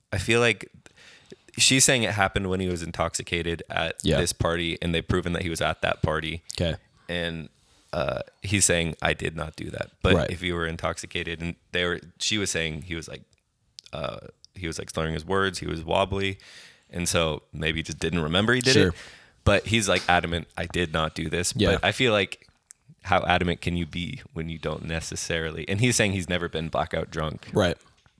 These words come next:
Speaker 1: But I don't know.
Speaker 2: Yeah, I mean, like, that would take a lot. I, like, again, there's a lot of situations that you would have to really, that are kind of more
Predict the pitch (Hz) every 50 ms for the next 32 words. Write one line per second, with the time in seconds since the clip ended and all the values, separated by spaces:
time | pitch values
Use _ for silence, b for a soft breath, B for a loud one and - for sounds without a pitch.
0 | _ _ - 90 85 80 - - _ - 87 87 85 82 78 71 71 - - _
1 | _ _ _ _ _ _ - - - 143 147 - 123 127 120 120 120 120 113 -
2 | 135 135 139 - 156 143 135 120 117 117 - 104 110 107 - - 120 117 110 117
3 | 120 135 131 113 107 104 104 107 110 110 104 - 104 - 104 101 107 104 - 104
4 | 98 92 98 90 87 - B B B B B B B B B B B B B B
5 | _ - - 90 98 101 101 95 95 98 - - 98 92 95 95 95 92 87 85
6 | - _ _ _ _ _ _ _ _ _ _ _ _ _ _ - 101 98 98 -
7 | - 107 101 92 87 101 - - - - 101 98 98 95 90 90 90 85